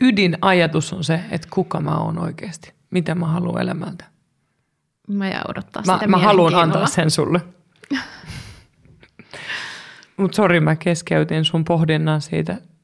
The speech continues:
Speaker 1: äsken. Sa-, pääseksä enää takas siihen?
Speaker 2: Mm,
Speaker 1: Nyt
Speaker 2: no,
Speaker 1: mä
Speaker 2: ajatus katkesi varmaan,
Speaker 1: Anteeksi.
Speaker 2: mut ei, ei haittaa mitään. <laughs>
Speaker 1: Mut mulla vaan tuli sellainen olo, että se, siellä ollaan just näitten niinku, niin kuin sä sanoit, että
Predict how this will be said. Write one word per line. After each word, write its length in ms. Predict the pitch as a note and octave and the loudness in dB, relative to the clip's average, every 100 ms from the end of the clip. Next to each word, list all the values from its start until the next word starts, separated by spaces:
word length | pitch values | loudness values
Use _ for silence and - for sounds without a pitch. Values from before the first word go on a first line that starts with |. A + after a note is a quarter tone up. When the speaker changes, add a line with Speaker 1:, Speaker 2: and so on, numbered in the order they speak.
| _ - | _ -4
Speaker 1:
äsken. 420 | D#3 - G3 F3+ | -4 -4 -8 -8
Sa-, 260 | - F3+ E3+ - _ | -4 -4 -4 -14 _
pääseksä 420 | F#3+ F#3+ F3+ - | 2 2 2 0
enää 200 | F3 E3 | 0 2
takas 400 | D#3+ E3 F3 D#3 | 0 -4 -6 -12
siihen? 260 | - F3 E3+ | -12 -10 -6
Speaker 2:
Mm, 80 | E3 | -4
Speaker 1:
Nyt 140 | D#3+ | -2
Speaker 2:
no, 60 | E3 | -2
Speaker 1:
mä 80 | - - | -4 -6
Speaker 2:
ajatus 380 | F3+ D3+ - - | -4 -4 -6 -8
katkesi 380 | - - - | -10 -10 -2
varmaan, 300 | G#3 F#3+ E3+ | 2 4 4
Speaker 1:
Anteeksi. 220 | F3 G#3 A3+ | 4 2 0
Speaker 2:
mut 60 | |
ei, 80 | A3+ | 0
ei 60 | A3+ | 0
haittaa 280 | G3 F3+ | 0 -2
mitään. 460 | F#3 G3+ G3+ - A#3+ | -2 -2 -2 -2 -2
<laughs> 1600 | B3 D4 C#4 C4+ - - B3 - C4 - C4 - - - F#3 - | -2 -2 0 -4 -6 -6 -8 -6 -8 -8 -12 -10 -12 -10 -8 -6
Speaker 1:
Mut 120 | G#3+ | 0
mulla 160 | G3+ A3+ | 4 6
vaan 180 | A3 G3 | 6 6
tuli 200 | G#3+ G#3 | 4 4
sellainen 300 | G3+ F#3+ F3 | 4 4 6
olo, 200 | F3+ F3 | 6 4
että 180 | F#3 - | 2 0
se, 220 | G3+ - - - - | -2 -2 -10 -18 -6
siellä 400 | - A#3 G3+ E3 | 2 4 6 6
ollaan 400 | E3 E3 D#3+ D#3+ | 6 6 6 6
just 280 | D#3+ D#3+ D#3+ | 6 2 0
näitten 460 | D#3 D#3+ D#3+ D#3+ D#3+ | 0 0 0 0 2
niinku, 540 | D#3 D#3 D3+ D#3 - - _ F#3+ | 0 0 0 0 -4 -20 _ 0
niin 160 | G3 | 2
kuin 100 | F#3+ | 2
sä 100 | F3 | 0
sanoit, 440 | F3+ G3 D#3 D3+ D3+ - | 0 2 2 2 -2 -6
että 160 | D#3+ | -4